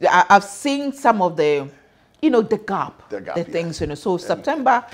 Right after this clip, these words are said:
Speaker 2: okay.
Speaker 1: we are looking at September
Speaker 2: And, and
Speaker 1: ninth.
Speaker 2: ninth, okay.
Speaker 1: Ninth, because
Speaker 2: And
Speaker 1: it's the ninth month and the
Speaker 2: month,
Speaker 1: ninth
Speaker 2: ninth,
Speaker 1: day,
Speaker 2: okay.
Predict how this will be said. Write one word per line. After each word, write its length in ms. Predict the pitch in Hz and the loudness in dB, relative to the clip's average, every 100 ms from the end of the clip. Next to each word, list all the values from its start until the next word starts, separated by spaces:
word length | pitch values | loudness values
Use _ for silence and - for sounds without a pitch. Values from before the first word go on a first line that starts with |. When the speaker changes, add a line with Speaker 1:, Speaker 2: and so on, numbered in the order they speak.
| - | -16
Speaker 2:
okay. 240 | - 185 | -14 -8
Speaker 1:
we 160 | 190 190 | 0 2
are 80 | 180 | 4
looking 240 | 226 294 | 2 2
at 100 | 214 | -2
September 440 | - - 214 196 | -2 -2 0 2
Speaker 2:
And, 80 | 196 | 0
and 60 | 185 | 0
Speaker 1:
ninth. 320 | 175 139 131 | -2 -2 -8
Speaker 2:
ninth, 320 | 110 101 95 | -10 -12 -14
okay. 200 | 95 123 | -16 -12
Speaker 1:
Ninth, 480 | 160 180 165 147 147 | -4 0 0 -2 -6
because 400 | 185 196 196 196 | -6 0 0 0
Speaker 2:
And 100 | - | -6
Speaker 1:
it's 100 | 175 | -2
the 80 | 175 | 0
ninth 400 | 175 226 233 233 | 2 2 2 -2
month 240 | 190 190 165 | -4 -4 -4
and 120 | 151 | -6
the 100 | 147 | -6
Speaker 2:
month, 160 | 147 156 | -4 0
Speaker 1:
ninth 400 | 170 170 190 185 | 0 0 -4 -4
Speaker 2:
ninth, 120 | 165 | 2
Speaker 1:
day, 240 | 175 147 | 2 2
Speaker 2:
okay. 120 | 127 | -2